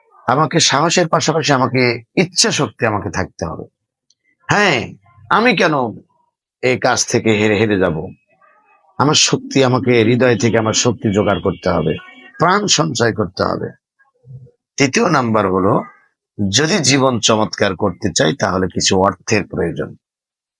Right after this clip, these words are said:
এই অর্থ বলতে এমন নয় যে অগাধ টাকা পয়সার মালিক হতে হবে এবং অনেক ধনকূপের মালিক হতে হবে, তা নয়, বরং জীবনকে উপভোগ করার জন্য যতটুকু প্রয়োজন সম্পদ, এতটুকু সম্পদ হলেই ইনশাআল্লাহ আমরা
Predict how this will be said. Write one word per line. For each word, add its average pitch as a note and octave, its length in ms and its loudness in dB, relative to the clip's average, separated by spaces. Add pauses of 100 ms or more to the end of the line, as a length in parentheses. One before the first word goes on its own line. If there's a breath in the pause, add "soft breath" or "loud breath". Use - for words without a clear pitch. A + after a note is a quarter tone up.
(600)
এই B2 100 0
অর্থ D#3+ 320 0
বলতে F3+ 320 2
এমন D3 220 2 (120)
নয় G#2+ 200 2
যে G#2 100 2
অগাধ G#2 420 0
টাকা G2 220 -2
পয়সার F#2 280 -2
মালিক F2+ 320 -2
হতে F2 140 -6
হবে E2 220 -4 (720)
এবং G#2 240 2
অনেক A2 300 2
ধনকূপের G#2 720 0
মালিক F#2 340 -2
হতে F2 120 -2
হবে, F2 180 0
তা F#2 180 0
নয়, E2+ 160 -4
বরং B2 320 0
জীবনকে C3 400 0
উপভোগ C3 360 0
করার G#2 300 0
জন্য G2+ 260 0
যতটুকু A2 460 0
প্রয়োজন A#2+ 460 2
সম্পদ, A#2 440 0 (1400)
এতটুকু B2+ 340 0
সম্পদ G#2+ 440 0
হলেই G2+ 480 0
ইনশাআল্লাহ F2+ 600 0
আমরা F2 380 -2